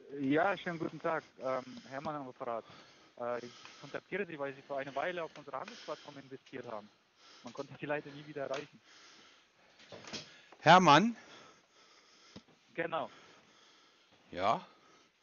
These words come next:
Speaker 2: Und was
Speaker 1: Alles
Speaker 2: wollen
Speaker 1: klar,
Speaker 2: Sie
Speaker 1: ich
Speaker 2: jetzt?
Speaker 1: müsste, äh, nur noch ein Portfolio für Sie anfertigen und dann würde Sie der, äh, Finanzanalytiker kontaktieren. Wir konnten Sie einfach nur nie erreichen. Verstehen Sie?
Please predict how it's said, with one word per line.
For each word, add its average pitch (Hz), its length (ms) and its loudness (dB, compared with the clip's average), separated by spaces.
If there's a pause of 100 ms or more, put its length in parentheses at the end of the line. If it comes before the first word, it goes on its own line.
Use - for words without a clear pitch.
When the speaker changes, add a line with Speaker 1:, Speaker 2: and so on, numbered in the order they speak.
(1600)
Speaker 2:
Und 131 260 -6
was 135 100 2
Speaker 1:
Alles 147 100 0
Speaker 2:
wollen 120 140 2
Speaker 1:
klar, 156 100 2
Speaker 2:
Sie - 60 0
Speaker 1:
ich 220 40 4
Speaker 2:
jetzt? - 140 -4
Speaker 1:
müsste, 147 520 -6 (120)
äh, 131 160 -10
nur 151 160 -14
noch 160 140 -12
ein 139 160 -14
Portfolio 180 440 -6
für 156 120 -14
Sie 147 100 -6
anfertigen 123 760 -8
und 120 160 -12
dann 135 160 -10
würde 139 160 -10
Sie 135 140 -14
der, 131 340 -6 (560)
äh, 120 200 -4 (1300)
Finanzanalytiker 147 760 -8
kontaktieren. 143 680 -6
Wir 120 60 -16
konnten 135 260 -16
Sie 127 80 -8
einfach 123 220 -16
nur 131 100 -14
nie 135 160 -10
erreichen. 131 480 -6 (380)
Verstehen 127 260 -12
Sie? 131 100 -14